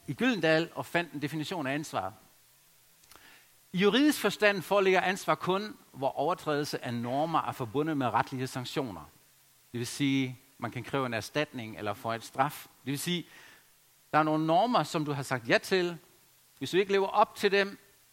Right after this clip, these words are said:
så er du næsten skyldig, eller du har et ansvar for det, hvad du har gjort eller ikke har gjort,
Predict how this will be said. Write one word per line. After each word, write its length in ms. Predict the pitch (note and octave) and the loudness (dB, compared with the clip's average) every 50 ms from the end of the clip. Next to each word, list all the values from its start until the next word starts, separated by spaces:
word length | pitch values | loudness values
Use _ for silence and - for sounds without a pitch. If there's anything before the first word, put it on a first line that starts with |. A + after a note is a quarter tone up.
| _ _ _ | _ _ _
så 220 | - - - F#3+ | -6 -2 0 2
er 120 | D#3+ D3+ D3 | 4 4 4
du 120 | D3 E3 | 4 2
næsten 400 | D#3 D3 D3+ D3+ - - - D#3+ | 2 2 0 0 0 -4 -8 -8
skyldig, 400 | D3+ - - - F#3+ F#3+ D#3+ C3+ | -6 -6 -6 -4 -4 -2 0 2
eller 140 | B2 A#2 A#2+ | 2 2 0
du 80 | B2+ C#3 | -2 0
har 140 | C3+ D#3 | 2 2
et 120 | D3 C#3+ - - _ _ | 2 2 -2 -8 _ _
ansvar 580 | - E3 F3 F#3+ F3 - - - D3 C#3 B2+ B2 | -2 -2 -2 -2 -6 -8 -4 0 2 2 2 2
for 180 | - - - C3+ | 0 -4 -8 -6
det, 180 | - - D#3+ | -4 -4 -2
hvad 100 | C3+ C3 | -2 0
du 100 | B2 B2+ | 0 0
har 120 | C3 A#2+ B2 | -2 -2 -4
gjort 240 | A#2+ - D#3+ D#3 | -4 -4 -2 0
eller 160 | C3+ C3 C#3 D3+ | 0 0 0 0
ikke 180 | F#3+ F#3 - | 0 0 0
har 60 | E3+ | -2
gjort, 420 | A#2+ F#2 G#2+ F#2 D2 - - - | -4 -4 -6 -10 -10 -12 -18 -20